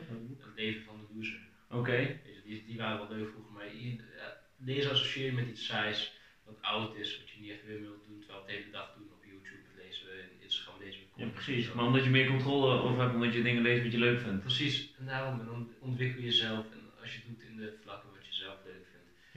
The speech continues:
Speaker 1: Ja.
Speaker 2: en dan schiet je er gewoon met een super harde snelheid doorheen met zelfontwikkeling.
Speaker 1: Dit
Speaker 2: En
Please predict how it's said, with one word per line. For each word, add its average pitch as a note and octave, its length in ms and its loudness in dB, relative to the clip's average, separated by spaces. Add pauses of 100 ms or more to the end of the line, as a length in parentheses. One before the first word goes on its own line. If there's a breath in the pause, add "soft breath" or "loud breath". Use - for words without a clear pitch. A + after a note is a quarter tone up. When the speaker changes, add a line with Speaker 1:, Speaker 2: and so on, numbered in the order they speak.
(100)
Speaker 1:
Ja. G#2 180 2
Speaker 2:
en G2+ 140 -8
dan G2 180 -8
schiet - 300 -4
je - 80 -16
er - 120 -18
gewoon - 160 -20
met - 400 -20
een - 280 -20
super - 440 2
harde F#2+ 240 -8
snelheid G2 420 0
doorheen G2 300 -10
met F#2+ 120 -14
zelfontwikkeling. - 800 -16 (140)
Speaker 1:
Dit G#2+ 220 0
Speaker 2:
En - 280 0